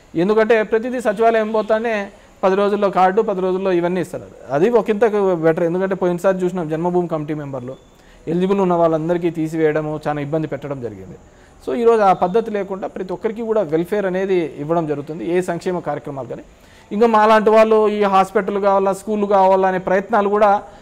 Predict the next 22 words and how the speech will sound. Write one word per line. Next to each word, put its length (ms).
అవసరం 400
లే, 80
ఎందుకంటే 260
గవర్నమెంటే 400
ఇస్తుంది. 400
ప్రతి 180
మండలానికి 440
రెండు 160
పీహెచ్సీలు 480
పెట్టేస్తుంది, 640
ప్రతి 220
దానిలకు 500
సంబంధించి, 680
ఆ, 340
స్కూల్స్ 340
అన్నిట్లు 340
కూడా 160
నాడు 240
నేడు 240
కింద 160
డెవలప్ 380
చేసేస్తుంది, 560